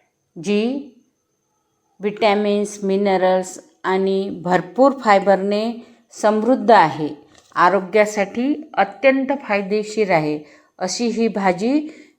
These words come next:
जी फक्त उन्हाळ्यातच मिळते. ओळखली का तुम्ही ही भाजी कोणती आहे? ही आहे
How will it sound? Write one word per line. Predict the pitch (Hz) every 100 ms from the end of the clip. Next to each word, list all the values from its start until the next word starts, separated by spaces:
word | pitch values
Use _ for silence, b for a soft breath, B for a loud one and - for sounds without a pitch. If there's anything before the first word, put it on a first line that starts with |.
| 165
जी | 190 277 294
फक्त | 220 208 - - 240 269 - -
उन्हाळ्यातच | 190 208 214 214 226 220 262 269
मिळते. | 247 202 175 156 147 - b b b b -
ओळखली | 202 220 220 254
का | 254 262
तुम्ही | 254 233 254
ही | 262
भाजी | 254 226 202
कोणती | 240 233 233 240 247
आहे? | 233 233 226 247 254 269 b b b b _ _ _ _ _ _ _ _ _ _ _ _ _ _ -
ही | 254
आहे | 190 175 175 196 269